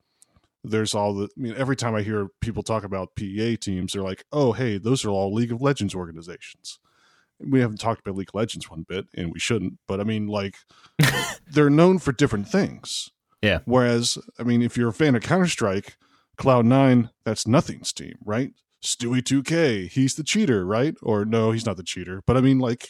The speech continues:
Speaker 1: he was the, he's the whiz kid, right? I mean, like, we, we know this stuff 'cause we were involved in this game. It's gonna
Speaker 2: Hmm.
Speaker 1: be a lot different when you consider the whole picture, and
Speaker 2: Hmm.
Speaker 1: that's, that's a lot harder to do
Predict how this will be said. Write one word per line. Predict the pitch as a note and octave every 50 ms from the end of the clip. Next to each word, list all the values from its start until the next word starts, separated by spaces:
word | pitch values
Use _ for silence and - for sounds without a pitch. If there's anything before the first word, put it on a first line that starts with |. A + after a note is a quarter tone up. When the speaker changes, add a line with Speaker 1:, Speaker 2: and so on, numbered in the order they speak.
| - _
Speaker 1:
he | - - D3 E3 E3
was | E3 D#3+ - -
the, | - F3
he's | D#3+ - - G3 F#3 -
the | G#3+ G#3+
whiz | A3 A3+ G#3+ -
kid, | - - G#2+ G2+ F2 -
right? | G#2 A2+ B2 D#3 E3 -
I |
mean, | D#3 D3+ D3+ D#3
like, | D#3+ E3 E3 E3 - - - - - - - - - - _ _
we, | - D3 E3 E3 E3 D#3
we | D#3+ D#3+ D#3+
know | D#3+ E3+ F3 D#3+
this | C#3 D#3+ E3+ -
stuff | - - C3+ A#2 -
'cause | - - A#2+ - -
we | A#2+
were | A2 A2
involved | G2+ G2+ G2 G2 G2 G#2+ G2 G2 F#2+
in | F2
this | E2 D#2+ - -
game. | - G2+ F2 - - - - _ _ _ _ _ _ _ _ _
It's | - A#2+ - -
gonna | - B2+
Speaker 2:
Hmm. | A#2+
Speaker 1:
be | B2
a | A#2+
lot | A#2+ A#2 A2+ G#2+
different | G#2+ C3 B2+ A2 G#2+ F#2+
when | G2 G2+
you | G2+ G2
consider | - F#2 - - G#2 G2
the | F#2 F#2
whole | - G#2 F#2+ F#2 F2
picture, | - - F#2 F2 - - - - _ _ _ _ _ _ _ _ -
and | G2+ G#2 G2+
Speaker 2:
Hmm. |
Speaker 1:
that's, | G3+ A2+ F#2 E2 - _ _ - - - - _ _ - -
that's | C3+ B2 -
a | C3 B2
lot | B2 A#2+ A2+ -
harder | B2+ B2+ B2 A2+ A2+ G2+
to | G2+ G#2
do | G2 G#2+ F#2+ E2+ D#2+ D2+ -